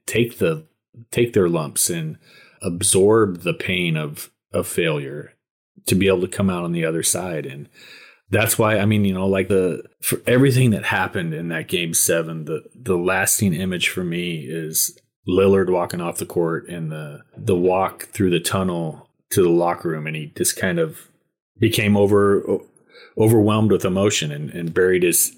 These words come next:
head in his arms. And that is an indication of, you know, reflecting on all those losses, all the blame he took, all the, uh, stuff he had to read about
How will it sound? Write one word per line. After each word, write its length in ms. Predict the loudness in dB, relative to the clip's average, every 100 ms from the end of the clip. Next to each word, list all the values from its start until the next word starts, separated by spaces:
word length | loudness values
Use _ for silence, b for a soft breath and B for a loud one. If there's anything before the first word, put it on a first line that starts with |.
| -4
head 200 | 0 2
in 140 | 2
his 140 | 0 -2
arms. 560 | -4 -6 -6 -4 -6 b b b b b -4
And 240 | 0 2
that 380 | 2 2 0 0
is 160 | 0 0
an 100 | -2
indication 720 | 0 -2 2 2 2 0 -2
of, 380 | -4 -6 -8 -20 b b
you 120 | 0 0
know, 80 |
reflecting 720 | 0 0 0 2 2 2 2 2
on 540 | 0 -2 -4 -4 -8 -12 _ _ _ _ _
all 220 | 0 2 4
those 240 | 4 4
losses, 580 | 2 0 0 -2 -4 -8 -2
all 220 | 2 4
the 100 | 2
blame 460 | 0 -2 0 0
he 140 | -2 -8
took, 380 | -6 -6 -6 -4
all 240 | 0 2
the, 340 | 4 2 0 B B B B B -8
uh, 200 | -6 -4
stuff 480 | -2 -2 2 2 2
he 140 | 0
had 220 | 0 -2
to 80 | -2
read 320 | 0 0 0
about 520 | -2 -4 -4 -4 -8